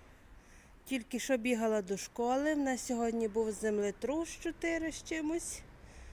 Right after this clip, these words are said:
Ну, я думала, що велика вантажівка прилетіла. І, ну, як, не прилетіла, а проїхала. І потім винищувач літав.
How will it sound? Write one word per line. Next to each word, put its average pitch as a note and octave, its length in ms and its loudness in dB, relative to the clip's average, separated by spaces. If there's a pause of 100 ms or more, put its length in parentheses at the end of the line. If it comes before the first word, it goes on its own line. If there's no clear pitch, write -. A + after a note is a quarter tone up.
(200)
Ну, D#4 140 0
я E4+ 160 2
думала, D#4+ 300 4
що - 180 -2
велика D4 680 0
вантажівка B3+ 640 2
прилетіла. G3+ 640 0 (160)
І, - 20 0 (400)
ну, C4+ 140 4
як, G#3 240 6
не G3 100 2
прилетіла, B3 640 2
а G3 220 0 (100)
проїхала. F#3 500 -2 (1300)
І C4 140 0
потім D#4+ 480 2
винищувач A#3+ 720 2
літав. G3 360 0